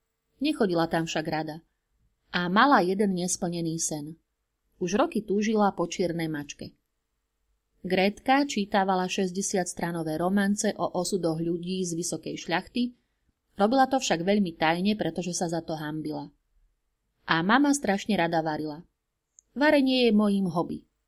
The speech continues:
hovorievala. Niekedy urobila tortu z troch rôznych druhov cesta a naplnila ju dvomi rôznymi krémami a ozdobila ju marcipánom a kandizovaným ovocím. Robievala to bez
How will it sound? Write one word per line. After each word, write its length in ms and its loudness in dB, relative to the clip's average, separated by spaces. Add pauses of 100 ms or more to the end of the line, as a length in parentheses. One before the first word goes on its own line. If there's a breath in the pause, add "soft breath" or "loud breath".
(180)
hovorievala. 720 -6 (800)
Niekedy 400 2
urobila 480 2
tortu 320 -2
z 80 -8
troch 240 -4
rôznych 400 0
druhov 400 -2
cesta 480 -6 (480)
a 160 -4
naplnila 560 2
ju 80 2
dvomi 320 -2
rôznymi 480 0
krémami 640 0
a 240 -8
ozdobila 480 -2
ju 140 -2
marcipánom 920 -2 (240)
a 160 -4
kandizovaným 880 0
ovocím. 640 -8 (880)
Robievala 480 4
to 160 0
bez 160 2